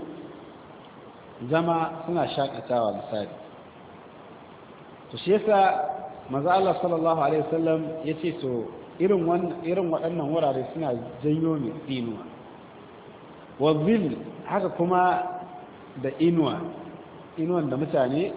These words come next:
suke ne, suke hutawa. Wannan shine lafazi na, a,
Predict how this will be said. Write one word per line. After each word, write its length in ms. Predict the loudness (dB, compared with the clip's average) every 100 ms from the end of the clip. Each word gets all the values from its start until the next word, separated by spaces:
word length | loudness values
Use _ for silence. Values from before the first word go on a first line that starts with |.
| -10
suke 280 | -12 -4 -2
ne, 200 | 0 -2 -4 -10 -16 -18 -18 -18 -14
suke 200 | -8 -4
hutawa. 520 | -4 -4 -6 -8 -10 -12 -16 -18 -4 2
Wannan 280 | 2 2 0
shine 320 | 0 2 4
lafazi 440 | 4 2 0 2
na, 380 | 4 4 2 -2 -8 -12 -16 -12
a, 80 | -2